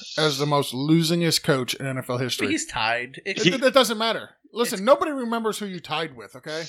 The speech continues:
Speaker 2: Well, look, if, so, so if you look up the stat right now of most losingest coach in N F L history,
Speaker 3: He's gotta pop up.
Speaker 2: it'd be him and, um,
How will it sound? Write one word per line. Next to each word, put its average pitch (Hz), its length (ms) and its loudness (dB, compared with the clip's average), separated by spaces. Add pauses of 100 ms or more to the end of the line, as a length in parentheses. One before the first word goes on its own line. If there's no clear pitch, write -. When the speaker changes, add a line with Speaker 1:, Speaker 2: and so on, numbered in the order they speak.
Speaker 2:
Well, 214 160 -12
look, 180 240 -6
if, 175 120 -4 (220)
so, 208 300 -6 (280)
so 202 280 -4
if 202 180 0
you 214 160 -8
look 240 140 -8
up 233 100 -8
the 208 100 -12
stat 202 360 2
right 180 200 -2
now 151 360 -4
of 135 200 -10
most 151 300 -12
losingest 156 500 -8
coach 143 300 -6
in 127 100 -12
N 131 120 -10
F 135 160 -8
L 127 140 -6
history, 120 600 -10 (160)
Speaker 3:
He's - 260 0
gotta 110 200 6
pop 85 300 2
up. 92 120 4
Speaker 2:
it'd 190 160 2
be 196 140 -2
him 185 480 -2
and, 151 440 -2 (200)
um, 123 500 -6